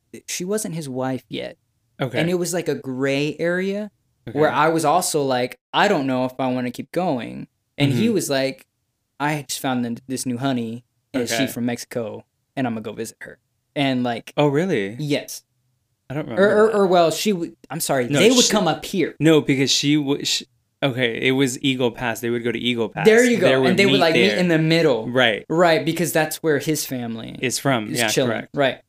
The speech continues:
Speaker 2: Yeah.
Speaker 1: Okay. So during that point in time, I didn't go to church, but I still was, like,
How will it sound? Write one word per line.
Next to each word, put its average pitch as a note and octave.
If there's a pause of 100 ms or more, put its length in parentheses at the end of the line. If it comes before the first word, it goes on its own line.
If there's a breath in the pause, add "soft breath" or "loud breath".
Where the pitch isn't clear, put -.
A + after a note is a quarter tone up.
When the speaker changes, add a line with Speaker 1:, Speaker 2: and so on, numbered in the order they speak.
Speaker 2:
Yeah. A#2
Speaker 1:
Okay. D3+ (280)
So E3+ (760)
during G#3+
that G3+
point A3+
in D#3+
time, F#3 (120)
I D3+ (420)
didn't D3+
go C#3+
to C#3
church, F#3 (420)
but D3+
I D3+
still E3
was, D3+
like, C3+